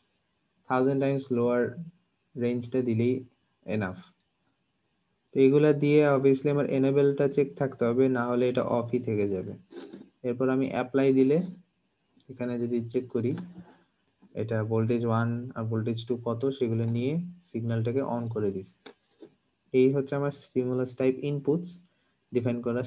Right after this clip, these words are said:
শেষ। কারো যদি এখানে by any chance out slash ground আসে, তার মানে তার সার্কিটে output পিনটাও input direction দেয়া। সেটা যদি আমার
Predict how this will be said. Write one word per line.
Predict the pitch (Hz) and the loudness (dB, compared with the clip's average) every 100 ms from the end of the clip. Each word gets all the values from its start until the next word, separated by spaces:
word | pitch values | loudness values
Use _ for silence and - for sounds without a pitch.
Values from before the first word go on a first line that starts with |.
| - | -4
শেষ। | 95 - _ _ _ _ _ _ _ _ _ _ _ _ _ _ _ | -4 -6 _ _ _ _ _ _ _ _ _ _ _ _ _ _ _
কারো | 110 127 139 | 2 4 4
যদি | 147 147 | 2 2
এখানে | 143 143 139 | 2 0 2
by | 135 | 4
any | 135 135 | 2 2
chance | 127 131 - _ _ - | -2 -4 -6 _ _ -2
out | 127 143 143 - - | 0 0 -2 -14 -4
slash | 123 117 120 113 | 0 0 0 -2
ground | 104 117 117 | -2 0 -2
আসে, | 113 120 | -2 -2
তার | 120 113 | -2 0
মানে | 117 120 117 | -2 -2 -2
তার | 113 113 117 _ _ _ _ _ _ _ - - | -2 -2 -6 _ _ _ _ _ _ _ -20 -6
সার্কিটে | 107 117 135 131 120 - | 0 2 2 2 0 2
output | 120 117 131 131 | 0 0 0 0
পিনটাও | - 131 131 139 151 151 | 2 2 2 0 0 -2
input | 147 151 143 120 | -2 0 0 2
direction | 110 107 - 117 110 | 0 -2 -4 -4 -4
দেয়া। | 95 90 - - _ _ _ _ _ _ _ - | -4 -8 -14 -20 _ _ _ _ _ _ _ -2
সেটা | 127 131 127 | 2 6 6
যদি | 131 139 | 6 4
আমার | 135 | 2